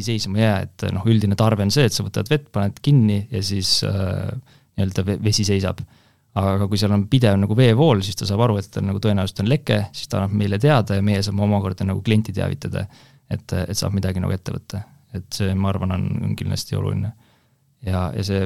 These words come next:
minu meelest peaks ka mõõtma temperatuuri, et noh, mõned, äh, siuksed kas suvilamajad või, või,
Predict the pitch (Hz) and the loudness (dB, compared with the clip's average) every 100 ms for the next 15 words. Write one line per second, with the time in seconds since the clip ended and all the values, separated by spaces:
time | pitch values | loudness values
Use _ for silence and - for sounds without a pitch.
0 | 95 101 98 - 104 104 - 98 98 101 | 0 0 0 -2 -4 -4 -2 -2 0 2
1 | 101 - 101 95 98 104 101 - 151 104 | 0 0 -2 0 -2 -2 -2 2 2 2
2 | 95 - - 95 92 107 104 95 - 101 | 0 -4 -6 -4 -2 2 2 2 -2 -2
3 | 101 101 101 - - 90 - - - - | 0 0 -4 -6 -6 -6 -10 -20 -20 -20
4 | _ - - 117 107 98 101 101 98 101 | _ -8 0 2 2 2 2 2 2 0
5 | 98 98 | 2 2